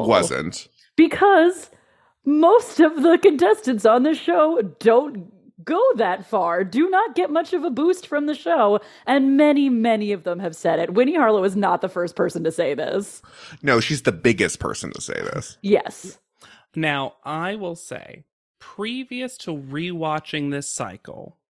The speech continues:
Speaker 3: and how she was treated within the cycle, I think if I had watched this clip, I would have been more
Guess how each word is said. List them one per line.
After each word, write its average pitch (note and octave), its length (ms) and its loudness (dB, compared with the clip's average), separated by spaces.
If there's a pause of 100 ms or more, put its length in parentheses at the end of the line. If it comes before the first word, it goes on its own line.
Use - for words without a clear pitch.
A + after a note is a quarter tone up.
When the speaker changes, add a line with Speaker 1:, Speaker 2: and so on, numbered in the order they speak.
Speaker 3:
and C3+ 160 -8
how C#3 180 0
she C#3 180 -10
was C3 220 -10
treated G3+ 500 -8
within C#3+ 440 -4
the C3 100 -8
cycle, - 680 -6
I C3 100 -8
think D3 240 -8
if F3 120 -6
I D#3+ 100 0
had D3 120 -4
watched B2 340 -4
this A#2+ 140 -10
clip, - 360 -8
I A#2 120 -10
would A2+ 100 -12
have A2 120 -14
been A2 200 -10
more A#2 540 -10